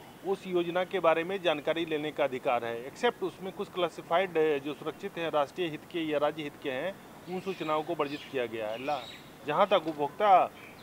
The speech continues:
कानून की बात है, ये हर उपभोक्ता का अधिकार है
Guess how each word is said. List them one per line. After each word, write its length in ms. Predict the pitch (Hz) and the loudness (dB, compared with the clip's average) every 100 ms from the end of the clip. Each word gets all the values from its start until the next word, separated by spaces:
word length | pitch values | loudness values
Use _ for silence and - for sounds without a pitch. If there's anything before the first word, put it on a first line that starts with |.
| - | -8
कानून 240 | 151 156 160 | -4 -4 -4
की 120 | 170 | 2
बात 260 | 147 143 143 | 4 4 2
है, 200 | 185 220 - - - | -2 -2 -12 -18 -14
ये 220 | 160 202 208 | 0 4 4
हर 340 | - 170 254 | 4 6 6
उपभोक्ता 580 | 262 202 170 180 - 208 | 6 -2 -4 -2 0 2
का 160 | 208 | 4
अधिकार 400 | 185 165 180 160 | 4 4 6 6
है 280 | 139 147 214 | 6 2 0